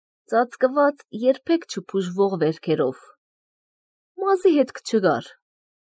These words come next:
նույնիսկ հոնքերուն դեղը։ Հազիվ քանի մը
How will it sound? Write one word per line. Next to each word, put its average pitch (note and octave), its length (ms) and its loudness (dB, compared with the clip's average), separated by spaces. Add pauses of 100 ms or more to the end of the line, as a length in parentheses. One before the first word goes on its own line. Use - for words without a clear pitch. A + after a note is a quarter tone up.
(120)
նույնիսկ E4+ 640 -2 (220)
հոնքերուն E3+ 600 -2
դեղը։ C3 280 -4 (1300)
Հազիվ G#4+ 560 2 (260)
քանի B3 320 2
մը F#3+ 140 2